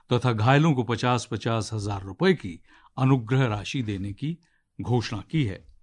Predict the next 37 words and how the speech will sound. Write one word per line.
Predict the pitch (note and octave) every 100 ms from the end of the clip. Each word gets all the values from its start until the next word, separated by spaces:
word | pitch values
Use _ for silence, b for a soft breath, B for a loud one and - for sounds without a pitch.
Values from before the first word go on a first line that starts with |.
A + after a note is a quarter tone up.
| _ -
तीन | G#3 G3+
राष्ट्रों | E3 E3 - G3
की | - F#3 D#3+
यात्रा | D3+ D#3 D#3
के | E3
दूसरे | C3 D#3+ F3 F3+
चरण | C#3 D3 E3
में | B2 A#2 B2+
राष्ट्रपति | A#2 G#2+ - B2 C3+
द्रौपदी | A2+ A#2+ A#2+ B2
मुर्मू | C3 C3 C#3+ C3+
आज | A#2 G#2+
उत्तरी | - B2+ - B2+
मैसेडोनिया | A#2+ G#2 A#2+ A2+ C3 G2+ E2
में | F2 -
हैं। | - _ _ _ _ _ _ G#2+
राष्ट्रपति | A#2 B2 - B2 G#2 A2+
मुर्मू | G#2 G#2+ G2+ G#2+
ने | G#2+
मैसेडोनिया | G#2 - G#2 A2 A#2 A2+
के | G#2
राष्ट्रपति | G2+ G2 - A2 D3
के | B2
साथ | A2+ B2 A#2 - b b b A2
द्विपक्षीय | B2+ C3+ - C3+
वार्ता | A2 A2 G#2 B2
की। | - E3 G3+ b b -
संयुक्त | - C3 C3 C3 -
प्रेस | A#2+ G#2+
वक्तव्य | A2+ G#2+ C#3+ D3 E3
में | F#2 E2 b b b -
राष्ट्रपति | C3+ C3 D3 B2+
मुर्मू | B2 B2 A#2+ B2
ने |
बताया | A2+ A2 A2+ A#2
कि | G#2+
उन्होंने | A2 G#2 G#2+ A2